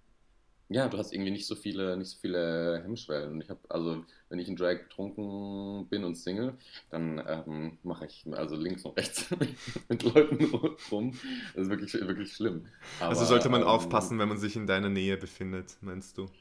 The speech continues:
Speaker 1: Bei einer, bei einer Chardonnay-Show, ja. <laughs> Wenn's dann irgendwann drei Uhr nachts ist, ähm, aufgepasst, ja.
Speaker 2: Aufpassen.
Speaker 1: Aber tatsächlich nur, wenn ich, wenn ich Single bin. Wenn ich in einer Beziehung bin, dann trenne ich das schon.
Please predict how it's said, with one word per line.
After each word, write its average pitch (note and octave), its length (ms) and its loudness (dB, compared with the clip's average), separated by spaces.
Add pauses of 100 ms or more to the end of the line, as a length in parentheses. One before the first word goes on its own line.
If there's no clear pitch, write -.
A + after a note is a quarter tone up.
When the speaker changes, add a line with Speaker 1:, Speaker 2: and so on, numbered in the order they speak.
(140)
Speaker 1:
Bei F#2+ 60 6
einer, F#2+ 260 8
bei F#2+ 60 10
einer F#2+ 180 4
Chardonnay-Show, F#2+ 880 2
ja. F#2+ 180 4 (540)
<laughs> - 1500 0
Wenn's G#2+ 240 2
dann G#2+ 140 4
irgendwann G2+ 300 2
drei G2 200 6
Uhr G2 80 4
nachts A2 320 0
ist, - 460 -4 (100)
ähm, F#2 640 -2
aufgepasst, - 600 -4 (100)
ja. D#2 180 -8 (120)
Speaker 2:
Aufpassen. G#2 280 -6
Speaker 1:
Aber F#2+ 440 8
tatsächlich F#2 520 0
nur, F#2+ 160 0
wenn F2 120 2
ich, F2 180 -2
wenn D#2 80 -4
ich D#2 120 -8
Single D2 240 -6
bin. D#2 140 -4
Wenn F2 80 -4
ich E2+ 60 -8
in F2+ 80 -6
einer D#2+ 80 -6
Beziehung F2+ 380 -4
bin, F2+ 160 -2
dann D#2 160 -4
trenne D#2 220 -4
ich E2 80 -8
das D2 160 -6
schon. E2+ 300 -4